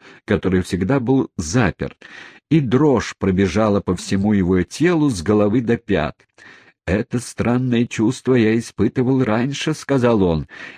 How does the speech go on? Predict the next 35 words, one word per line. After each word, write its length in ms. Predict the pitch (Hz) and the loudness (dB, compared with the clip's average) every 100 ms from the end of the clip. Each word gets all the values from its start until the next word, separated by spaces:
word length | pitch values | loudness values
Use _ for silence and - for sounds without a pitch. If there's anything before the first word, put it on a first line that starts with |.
| - | -8
«Я 180 | 82 87 | -2 0
невольно 520 | 87 87 135 127 123 | 0 2 2 4 2
думаю 460 | 95 135 123 117 107 | 2 0 2 2 0
о 60 | |
том, 320 | - 160 165 | 0 -2 0
что 320 | 147 - 120 117 | -2 -4 -2 -2
с 180 | - - | -4 -2
этим 420 | 151 143 127 113 | -2 0 -2 -2
шкафом 580 | - - 117 160 151 135 | -4 -6 -2 -2 -2 -6
связано 580 | - 95 143 131 131 131 | -4 -2 0 0 0 -2
что-то 440 | - - 151 131 | -4 -4 -2 0
неладное». 840 | 135 143 156 165 87 85 80 67 - - - - - - | 0 2 2 0 0 -2 -2 -4 -10 -20 -20 -20 -20 -2
Он 140 | 151 | 0
сделал 440 | 151 120 147 156 143 | 0 0 2 2 2
над 200 | 135 - | 0 0
собой 420 | 131 120 131 117 | 0 4 4 2
усилие, 480 | 107 - 185 131 95 | 0 0 2 2 2
собрался 640 | - 101 127 131 - 110 | 0 0 2 0 0 -4
с 160 | 90 | -4
духом, 400 | 80 170 170 110 | -2 0 2 0
сбил 420 | 95 78 71 165 156 | -2 -4 0 2 2
замок 520 | 85 123 123 131 85 | 0 0 2 0 0
двумя 340 | 80 120 127 | 0 2 4
ударами 560 | 117 98 113 104 98 95 | 2 2 0 0 0 -2
кочерги, 680 | - 95 - 95 101 185 143 - - - | -2 -4 -2 -4 0 0 0 -6 -20 -4
открыл 480 | - 151 143 143 135 | -2 0 0 2 2
дверцу 720 | 107 113 208 175 - - 135 _ | 2 2 2 2 -4 -2 -2 _
и... 380 | - 214 196 101 - _ - | -2 0 0 -2 -4 _ -10
Да, 380 | 78 170 175 135 | -2 0 0 -2
сомнений 520 | - 90 98 156 143 | -2 0 0 2 0
быть 300 | 120 147 - | 0 -2 -2
не 100 | 139 | 0
могло, 440 | 139 135 170 160 | 0 2 2 2
в 140 | 95 113 | 2 2
углу, 540 | 127 135 175 151 87 | 2 2 4 2 0